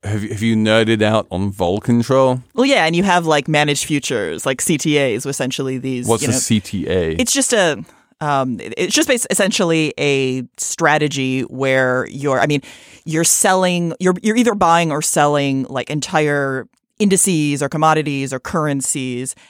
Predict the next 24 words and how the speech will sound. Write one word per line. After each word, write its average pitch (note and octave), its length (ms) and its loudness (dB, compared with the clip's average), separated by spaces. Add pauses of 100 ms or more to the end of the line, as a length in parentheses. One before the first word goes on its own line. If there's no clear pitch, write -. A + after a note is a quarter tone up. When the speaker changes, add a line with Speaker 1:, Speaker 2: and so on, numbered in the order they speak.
(140)
Speaker 2:
And - 100 0
so G#3 100 4
essentially A3 320 2
what F#3+ 100 2
you're F3 80 4
doing E3 220 4
is D3 100 0
momentum D3 520 2
trading, - 520 -10 (180)
where C#3 420 2
you're D3+ 200 -2
either C#3+ 320 -2 (360)
selling F3 640 2
into D3+ 420 -2
a C#3 40 0
down C#3 260 2
market B2+ 340 -2
or C3+ 120 -4
you're C3+ 160 -4
buying C3+ 680 2
into B2+ 600 -4
an - 100 -6
up - 160 -4
market. - 400 -10